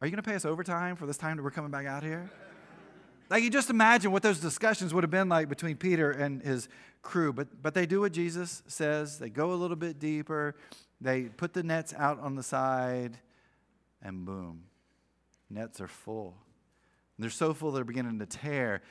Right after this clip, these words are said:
And not only are they beginning to tear, they call out the other boat, like, "Hey, you gotta come help us." And the other boat, they go out there and they, they fill both boats so full of fish that these boats began to sink.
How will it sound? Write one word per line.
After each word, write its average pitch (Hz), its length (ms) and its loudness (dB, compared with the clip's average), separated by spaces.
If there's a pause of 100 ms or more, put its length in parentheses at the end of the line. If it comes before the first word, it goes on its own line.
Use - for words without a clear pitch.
(160)
And 131 60 -6
not 151 80 4
only 165 120 0
are 160 40 0
they - 20 -2
beginning 147 280 -2
to - 60 -12
tear, 160 160 4
they 127 120 0
call 165 200 -2
out 156 160 0
the 147 120 -2
other 139 140 0
boat, 147 180 0
like, 127 140 -4
"Hey, 160 100 -4
you 151 80 -4
gotta 156 160 -2
come 156 180 -6
help 156 240 2
us." 127 140 -10
And 127 80 -8
the 143 60 -4
other 156 120 -2
boat, 156 300 0 (240)
they 139 100 -4
go 147 220 -2
out 151 320 0
there 131 220 -2
and 120 200 -4
they, 120 160 -2 (240)
they 127 100 -6
fill 170 640 0
both 143 600 -2
boats 123 380 -2
so 160 500 -2
full 156 400 -4
of 131 140 -6
fish - 800 -8 (340)
that 120 120 -10
these 117 220 -6
boats 120 600 -2
began 107 800 -4 (300)
to 107 100 -10
sink. - 640 -10